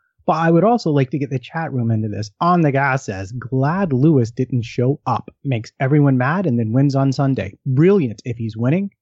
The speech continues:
he did the right thing." And that's where he is.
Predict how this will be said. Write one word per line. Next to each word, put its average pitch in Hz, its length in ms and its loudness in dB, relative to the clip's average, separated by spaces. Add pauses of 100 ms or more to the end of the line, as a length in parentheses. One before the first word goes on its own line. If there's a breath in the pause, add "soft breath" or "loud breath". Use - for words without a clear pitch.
(100)
he 123 120 -4
did 139 500 0
the 131 140 0
right 104 320 -4 (240)
thing." 104 320 0 (420)
And 175 260 0 (140)
that's 117 240 -6
where 135 180 0
he 147 200 0
is. 101 280 -6